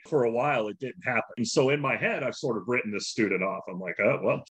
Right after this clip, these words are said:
tough luck. You make choices. Here are the consequences." You know, just sort of all that stuff that I would tell myself to be like, "I'm holding students accountable." And, and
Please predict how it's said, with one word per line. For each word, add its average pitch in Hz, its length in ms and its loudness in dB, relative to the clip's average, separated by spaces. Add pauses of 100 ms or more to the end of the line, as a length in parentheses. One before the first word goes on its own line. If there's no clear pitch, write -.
tough 120 220 0
luck. 135 280 4
You 107 140 -2
make 131 180 2
choices. 160 540 0
Here 127 180 0
are 151 60 4
the - 80 -4
consequences." 139 800 -2
You 135 100 4
know, 143 100 4
just 156 220 -2
sort 190 180 0
of 170 80 0
all 151 280 0
that 143 240 -2
stuff 139 400 0
that 120 120 0
I 110 120 2
would 101 200 -4
tell 120 200 2
myself 101 480 -2
to 110 100 -2
be 98 140 0
like, - 260 0
"I'm 147 220 2
holding 131 320 0
students 135 400 -2
accountable." 92 680 -2
And, 92 160 -4 (100)
and 160 300 2